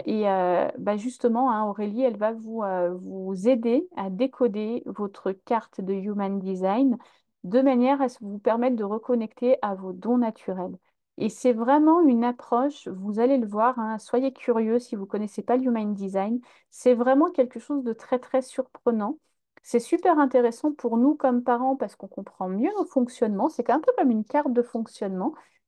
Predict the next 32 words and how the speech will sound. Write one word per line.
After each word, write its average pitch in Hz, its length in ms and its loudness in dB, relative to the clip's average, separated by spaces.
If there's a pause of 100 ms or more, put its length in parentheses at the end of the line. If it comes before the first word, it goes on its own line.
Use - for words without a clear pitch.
Et - 80 -6
puis, 285 140 0
c'est 226 180 -2
aussi 294 260 -4
très 254 340 0
intéressant 208 640 -4
de, 196 340 -2
de 190 260 -4
comprendre 262 520 0
et 214 60 0
de 196 100 -6
connaître 220 600 -6
cette, - 360 -8
euh, 180 180 -2 (500)
euh, 127 160 -4
cette 180 300 -2
approche 262 600 0 (280)
pour 202 180 -6
mieux 233 200 2
connaître 240 460 -2
et 196 60 -6
mieux 208 180 -6
comprendre 202 680 -8
nos 190 320 -6
enfants. 247 300 -6
Donc 240 180 -2
ça, 220 140 -8
ce - 160 -16
sera - 360 -8
avec 196 500 -10
Aurélie 208 580 -4
Haro. 185 340 -10